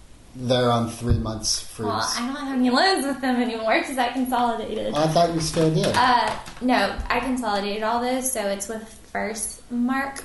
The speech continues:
Speaker 2: Common Bond.
Speaker 1: Okay, so you could call, so you're right, like, the private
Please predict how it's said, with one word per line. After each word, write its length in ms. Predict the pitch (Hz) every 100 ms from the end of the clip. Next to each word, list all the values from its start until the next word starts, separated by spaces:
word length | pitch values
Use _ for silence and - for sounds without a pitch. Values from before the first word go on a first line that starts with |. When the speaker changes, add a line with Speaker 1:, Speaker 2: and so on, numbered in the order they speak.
| -
Speaker 2:
Common 460 | - - 220 214 196
Bond. 360 | 90 73 - 113 117
Speaker 1:
Okay, 260 | 110 117 104
so 200 | - 131
you 180 | 127 127
could 180 | 127 123
call, 240 | 143 -
so 500 | - - 165 147 139 - - - - -
you're 180 | 139 147
right, 420 | 147 160 135 -
like, 220 | - 120 127
the 60 |
private 500 | 113 135 135 131 123